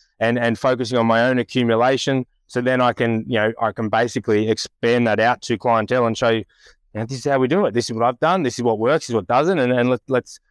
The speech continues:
let's start getting people to not just be in their nine-to-five, unless they want that. But my niche doesn't really. They want that, those nicer things, and, and really cementing myself as if you wanna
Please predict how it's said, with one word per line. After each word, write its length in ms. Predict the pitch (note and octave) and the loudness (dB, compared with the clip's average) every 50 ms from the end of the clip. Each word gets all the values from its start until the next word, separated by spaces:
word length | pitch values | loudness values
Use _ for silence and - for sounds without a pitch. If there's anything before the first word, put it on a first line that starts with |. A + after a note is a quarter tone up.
| _ _ _ - | _ _ _ -6
let's 200 | A#2 C3 C3 - | -4 -4 -4 -4
start 300 | - - C#3+ C3 B2 G#2+ | -2 -2 0 0 0 0
getting 300 | - B2+ B2+ C3+ C#3 C3 | 0 -2 -2 0 -2 -2
people 340 | - C#3 C3 B2 - B2 A#2+ | 0 0 0 0 0 -2 -4
to 400 | G#2+ - B2+ A#2+ A#2+ A#2 A#2 G#2 - _ _ _ _ _ _ - A2 | -2 0 0 2 4 2 2 0 -2 _ _ _ _ _ _ -6 -2
not 200 | B2 C3 B2 - | 0 0 0 0
just 180 | C3 A#2+ - | -2 -4 -2
be 160 | - A#2+ B2+ | 0 0 0
in 80 | C3+ C#3 | 0 0
their 120 | C3+ C3 | 0 0
nine-to-five, 640 | B2 B2 B2 B2+ B2+ A#2+ - A#2+ - - D3 C3+ B2+ B2 | 0 0 0 0 0 -2 -4 -8 -4 -2 -2 0 0 0
unless 420 | B2 C3+ C#3 D3 E3+ G3+ G3 - | 0 -2 0 0 0 0 -2 -2
they 160 | - F#3+ D#3 | -2 -2 -2
want 240 | C#3 C#3+ F3 F#3 - | -2 -2 -4 -4 0
that. 200 | - B3 B3+ - | 0 0 0 0
But 100 | - C3 | -2 -2
my 140 | B2 B3 C3+ | 0 2 2
niche 260 | C3 B2+ C3 C3+ B2 | 2 0 0 -2 -2
doesn't 260 | - - C#3 B2 C3 A#2 | 0 0 0 0 0 0
really. 260 | A#2 B2+ C#3+ E3 E3 | 0 0 2 2 2
They 120 | C#3 A#2 | 2 2
want 220 | A2+ B2+ C3 A#2+ B2+ | 2 0 -2 0 0
that, 160 | C3 B2+ A#2+ - | 0 0 -2 -4
those 240 | A2+ A#2 A#2+ B2 A#2 | -4 0 0 0 0
nicer 320 | A#2+ B2+ C3 C3 - - G#2+ | 0 0 -2 -2 -2 -6 -6
things, 360 | - C3+ D#3 F#3+ G#3 F#3 C#3+ | -4 -2 0 0 0 0 0
and, 220 | C#3 C3 C3 A#2 _ _ _ _ _ _ _ - | 0 -2 -2 -4 _ _ _ _ _ _ _ -6
and 180 | B2 C3 B2+ | -4 -2 0
really 300 | A#2+ C3+ D3+ D#3+ D#3 D3 | 0 2 2 2 2 0
cementing 520 | C#3 - - C#3 C3+ C3 C#3 C3+ - D#3+ D3 | -2 -2 -2 -2 0 0 -2 -2 -2 -2 0
myself 400 | C#3 B2+ A2 - C3 C3 B2 - | 0 -2 0 0 0 0 0 0
as 120 | B2+ A#2 | -2 0
if 180 | B2+ A#2+ - - | 0 -2 0 0
you 140 | D3+ E3 E3 | 0 0 0
wanna 340 | D#3 D3 C#3 C3 B2 A2 | 0 0 0 -2 -2 -4